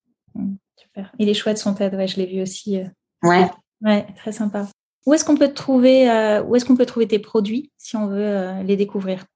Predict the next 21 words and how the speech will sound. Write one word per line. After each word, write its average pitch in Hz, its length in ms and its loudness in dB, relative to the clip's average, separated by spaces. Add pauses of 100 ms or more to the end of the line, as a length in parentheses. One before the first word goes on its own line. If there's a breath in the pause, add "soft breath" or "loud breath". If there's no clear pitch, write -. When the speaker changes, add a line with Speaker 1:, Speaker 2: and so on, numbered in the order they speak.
(640)
Speaker 2:
Ah, 156 80 0
merci 151 320 0
beaucoup, 233 420 2
c'est 185 180 0
gentil 180 440 4
de 160 300 4
me 165 200 2
demander. 175 500 2 (380 loud breath)
Alors, 170 520 -2
donc, 180 300 0
la 170 100 -2
marque 196 240 -2
s'appelle 165 420 0
Bi-, 190 400 0
Bichon 233 680 0 (680)
et, 190 300 0
euh, 160 180 -2
le 160 140 2
site 226 300 0
internet, 214 720 0
c'est - 300 -4